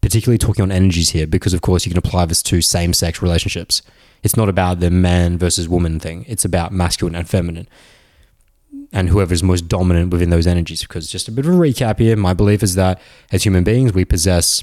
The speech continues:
a balance of both, yin and yang, light and dark, hot and cold, masculine and feminine. We possess, we both, we possess a proportion of each fire and water within of us, within us, if you're just gonna attach fire to masculine and feminine as water,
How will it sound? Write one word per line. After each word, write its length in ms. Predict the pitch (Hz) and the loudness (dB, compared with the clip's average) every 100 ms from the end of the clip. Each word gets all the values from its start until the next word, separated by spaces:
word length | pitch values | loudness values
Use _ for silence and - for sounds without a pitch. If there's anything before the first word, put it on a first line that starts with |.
| - | -6
a 80 | 101 | -4
balance 300 | 165 170 165 | -2 0 -2
of 80 | 85 | 0
both, 400 | 82 127 - - _ _ | 0 0 -4 -20 _ _
yin 160 | 90 87 | 0 2
and 140 | 95 | 4
yang, 340 | 87 95 98 - _ _ _ _ _ _ - | 4 2 0 -6 _ _ _ _ _ _ -2
light 160 | 95 | 0
and 100 | 95 | 0
dark, 280 | 90 90 87 | 2 0 0
hot 160 | - 101 | -2 -2
and 100 | 92 | 0
cold, 280 | 90 87 - - - - _ - | 0 0 -4 -16 -20 -20 _ -4
masculine 320 | 92 - 101 | -2 0 0
and 80 | 92 | 2
feminine. 460 | 95 92 87 78 - | 2 2 0 -2 -2
We 100 | 98 | -2
possess, 640 | - 87 101 95 - - - _ _ _ _ _ _ _ _ _ | 0 0 2 2 0 -4 -10 _ _ _ _ _ _ _ _ _
we 120 | 113 | 0
both, 360 | 101 117 135 - | 2 2 0 -2
we 220 | 123 120 | 0 2
possess 480 | 131 139 113 110 - - - | 2 0 2 2 -2 -8 -4
a 120 | 98 | 0
proportion 600 | 92 104 - 123 135 123 | 2 0 2 2 2 0
of 180 | - 98 - | 0 -4 0
each 220 | 107 - | 0 0
fire 280 | - 98 92 | -2 2 2
and 140 | 92 | 4
water 220 | 90 92 | 4 2
within 200 | 87 87 | 2 4
of 100 | 110 | 2
us, 300 | 165 196 - - _ _ - | 2 0 -4 -6 _ _ -4
within 160 | 92 | 0
us, 220 | 120 143 | 2 0
if 60 | 92 | 0
you're 60 | 85 | 0
just 120 | 82 | 2
gonna 120 | 87 | 0
attach 260 | 82 87 - | 2 -2 -2
fire 260 | 92 85 | 0 0
to 100 | - | 0
masculine 480 | 92 101 - 95 95 | -2 0 2 2 2
and 180 | 82 80 | -2 -2
feminine 300 | 87 87 82 | 0 0 -2
as 100 | 78 | -6
water, 220 | 98 190 | -10 -12